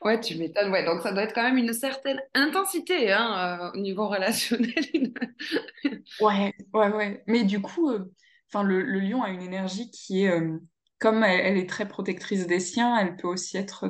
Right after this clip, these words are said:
Speaker 2: très, euh, très fidèle pour le coup.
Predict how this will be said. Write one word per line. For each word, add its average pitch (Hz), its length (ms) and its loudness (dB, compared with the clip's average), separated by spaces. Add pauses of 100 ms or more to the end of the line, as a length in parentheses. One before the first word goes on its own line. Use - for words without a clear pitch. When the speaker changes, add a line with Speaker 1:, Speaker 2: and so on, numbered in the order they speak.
Speaker 2:
très, 175 580 0 (580)
euh, 180 140 -6 (340)
très 202 160 2
fidèle 208 520 2
pour 180 180 0
le 170 120 2
coup. 277 360 -2